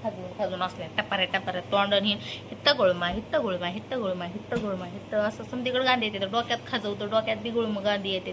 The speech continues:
ते. काय प्रॉब्लेम आहे, काय ॲलर्जी आहे, काय माहिती भावा बहिणीनं. आता बघा, त्यांना काल झालं होतं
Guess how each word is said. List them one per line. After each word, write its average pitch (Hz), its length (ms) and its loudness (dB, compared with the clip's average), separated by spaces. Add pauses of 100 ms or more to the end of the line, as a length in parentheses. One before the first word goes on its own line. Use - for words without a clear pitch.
ते. 190 60 0 (720)
काय 392 220 12 (120)
प्रॉब्लेम 339 420 8
आहे, 330 100 8
काय 339 260 10
ॲलर्जी 311 380 6
आहे, 285 100 2
काय 277 160 0
माहिती 269 280 -4
भावा 202 220 -2
बहिणीनं. 196 320 -6
आता 214 200 0
बघा, 220 100 -2
त्यांना 240 300 0
काल 226 240 2
झालं 233 300 0
होतं 226 320 -4